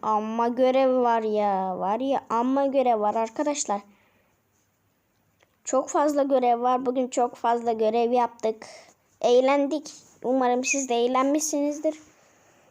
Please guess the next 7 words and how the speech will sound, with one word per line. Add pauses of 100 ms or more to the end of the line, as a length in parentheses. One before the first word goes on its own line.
(800)
Ve, (160)
e,
ve
hangi
oyundan
yüklememi,
oynamamı